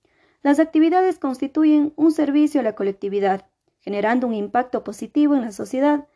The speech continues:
con la finalidad de transformarla en el marco del respeto y la conservación de la naturaleza y del medio ambiente. La equidad e igualdad implica educar de acuerdo a las diferencias y necesidades individuales,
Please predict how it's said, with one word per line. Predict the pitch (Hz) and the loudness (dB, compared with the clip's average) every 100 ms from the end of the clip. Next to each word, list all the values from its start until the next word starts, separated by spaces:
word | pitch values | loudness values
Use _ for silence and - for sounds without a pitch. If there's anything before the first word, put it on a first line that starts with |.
| _ _ | _ _
con | - 349 | 0 4
la | 339 | 4
finalidad | 320 262 254 262 277 | 2 -2 -2 -2 -2
de | 277 | -2
transformarla | 233 214 196 214 240 262 269 | -6 -12 -10 -6 -2 -2 0
en | 247 | -2
el | 208 208 | -6 -4
marco | 220 247 247 247 | -2 -2 -2 -2
del | 208 | -2
respeto | 196 202 - 269 277 277 | -4 -8 -4 -2 -2 -2
y | |
la | 233 208 | -4 -4
conservación | 202 202 202 208 254 247 | -10 -8 -8 -8 -6 -4
de | 240 | -4
la | 208 | -6
naturaleza | 202 196 208 247 311 311 320 _ _ _ | -8 -6 -2 0 0 0 -6 _ _ _
y | 240 | -6
del | 214 208 | -2 0
medio | 202 190 190 | -2 -2 -2
ambiente. | 175 185 170 - _ _ _ _ _ _ _ _ | -4 -4 -6 -10 _ _ _ _ _ _ _ _
La | 226 214 | 2 2
equidad | 208 208 208 220 214 | 2 -2 0 0 0
e | |
igualdad | 202 202 220 202 285 _ _ _ _ | -2 -2 0 -2 -2 _ _ _ _
implica | 320 320 330 349 339 | 2 2 2 0 -2
educar | 269 254 302 302 | -2 -2 -2 0
de | 294 | 0
acuerdo | 277 285 285 | 0 -2 0
a | 247 | -2
las | 214 | -2
diferencias | 208 214 240 269 277 240 | -6 -4 0 0 0 -4
y | |
necesidades | 214 202 196 233 269 269 262 | -6 -10 -10 -2 2 2 2
individuales, | 208 196 202 208 240 226 254 - | -4 -6 -2 0 2 0 -2 -10